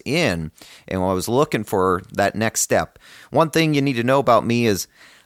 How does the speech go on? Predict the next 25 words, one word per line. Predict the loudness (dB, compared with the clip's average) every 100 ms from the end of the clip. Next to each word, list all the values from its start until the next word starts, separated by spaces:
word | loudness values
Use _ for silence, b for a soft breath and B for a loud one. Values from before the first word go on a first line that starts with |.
| -4
I'm, | -2 -2 -6 _ _ _
I | -2
get | 0 -6 -2
bored | 2 4 2 -2
easily, | -4 -4 -2 -4 -6 -12 _
and | -4 0
I | -2 -2
always | 2 4 4 2 0
need | 0 0 0
a |
new | 0 0 -2
challenge, | -2 -2 0 0 -2 -4 -4
and | -2
I | -2 0
always | 0 2 2 0
need | -2 0 0 -2 -6 -8
something | -6 -2 0 -2 -2 -2 -2
to | -6
pursue. | -4 -4 -2 -2 -2 -4 -10 _ _ _ _ _ _ _ -18 -6
And | -2 0 0 0 0 0 -2 -4
so | -4 2 4 6
as | 4
a | 2
result, | 0 2 4 4 4
I, | 2 0